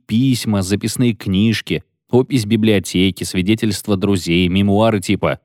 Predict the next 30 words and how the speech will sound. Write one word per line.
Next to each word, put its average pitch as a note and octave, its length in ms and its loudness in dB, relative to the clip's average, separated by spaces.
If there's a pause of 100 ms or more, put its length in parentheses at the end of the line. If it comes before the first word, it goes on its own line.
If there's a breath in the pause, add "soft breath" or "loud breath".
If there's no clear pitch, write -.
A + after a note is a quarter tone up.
(200)
«Мои G2+ 320 2
встречи B2 420 0
с A2 60 2
Джеромом G2+ 540 2
Селлинджером F2+ 800 0
и G#2 120 2
почему G2+ 480 0
они A2 220 2
не G2+ 120 2
состоялись» G2 840 -2 (180)
и F#3 100 2
тому D3 240 2
подобное. E2+ 640 0 (560)
Но G2+ 160 0
всем A#2+ 360 0
этим A#2+ 320 0
филология G#2+ 680 2
не G2+ 180 2
располагает. G#2 800 -2 (560)
Селлинджер C3+ 640 2
тщательно C3+ 560 0
скрывает A#2 600 0
от G#2+ 160 0
нас A2+ 160 2
свою F2+ 260 0
жизнь, F#2 480 0 (160)
не F2 140 -2
встречается G#2+ 680 -2
с F#2 40 0
журналистами, F2 840 -2